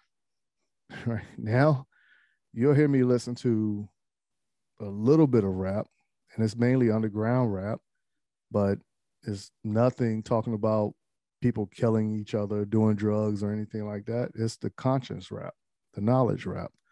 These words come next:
that I like. But then I listen to the music I grew up on, pretty much old school R and B,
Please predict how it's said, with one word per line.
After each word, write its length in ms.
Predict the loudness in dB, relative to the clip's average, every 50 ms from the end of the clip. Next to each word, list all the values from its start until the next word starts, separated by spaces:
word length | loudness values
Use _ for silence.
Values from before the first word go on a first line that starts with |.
| _ _ _ _ _ _ _ _ _ _ -10
that 100 | -8 -6
I 80 | -6 -6
like. 300 | -6 -6 -8 -10 -10 -12 _ _ _ _ _ _ _ _ _ _ _ _ _ _ _ _ _ _ _ _ _ -8
But 180 | -6 -4 0 2
then 380 | 4 4 4 4 2 0 -2 -6 -4
I 60 | 0 0
listen 240 | 2 0 0 -2 -2
to 60 | -2
the 60 | 0 2
music 320 | 4 4 4 2 2 0
I 100 | 0 0
grew 240 | 2 2 4 4 4 4
up 120 | 2 0
on, 240 | -2 -4 -4 -8 -12 _ _ _ _ _ _ _ _ _ _ _ _ _ _ _ _ _ _ _ _ _ _ _ _ _ _
pretty 200 | -8 -6 -4 -2
much 400 | 0 2 2 0 0 -4 -14 -20 _ _ _ _ _ _ _ _ -6
old 220 | -6 -4 -4 -4
school 280 | 0 2 4 4 4 4
R 200 | 2 4 4 4
and 100 | 4 4
B, 220 | 4 4 2 2